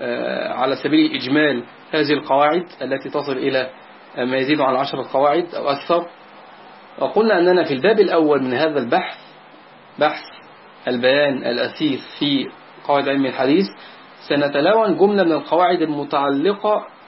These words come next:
بخبر، آه، خبر الآحاد، جملة من القواعد الحديثية المتعلقة بخبر الآحاد. ولكن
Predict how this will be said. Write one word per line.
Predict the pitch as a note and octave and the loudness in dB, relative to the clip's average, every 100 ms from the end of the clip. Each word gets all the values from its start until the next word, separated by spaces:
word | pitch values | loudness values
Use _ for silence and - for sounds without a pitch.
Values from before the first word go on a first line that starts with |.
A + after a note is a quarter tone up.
| - C#3 | -20 -10
بخبر، | C#3 F3 F3 - D3+ F3+ F#3+ F3 - - - - - - - - - | 0 4 2 2 0 0 -2 -6 -16 -20 -20 -20 -20 -20 -20 -20 -6
آه، | C3+ B2+ B2 A#2 A#2 A#2 A2+ A2+ - - - - - | -2 0 0 0 -2 -4 -4 -6 -8 -10 -10 -10 -12
خبر | - E3+ D#3 | -2 0 2
الآحاد، | C3+ C3+ - C#3+ G2+ - - - - - - - - - - C3 | 0 -2 -2 0 -2 -6 -20 -20 -20 -20 -20 -20 -20 -20 -14 -2
جملة | D3+ E3 F3+ G3+ - - - | 2 4 2 0 -8 -20 -10
من | C3 | -6
القواعد | B2+ A#2+ C3+ D3 C#3+ B2+ | -6 -4 0 2 0 -4
الحديثية | A#2+ C#3+ B2 A#2+ E3 E3+ | -8 -10 -10 -2 2 2
المتعلقة | D3+ C#3 C3+ B2+ D#3+ D#3 C#3 | 0 -2 -2 0 0 0 -2
بخبر | A#2+ D3+ D#3 | 0 -2 0
الآحاد. | E3+ F3+ A3 F#3 - | 0 0 0 0 2
ولكن | E3 G3 G3+ | 2 2 2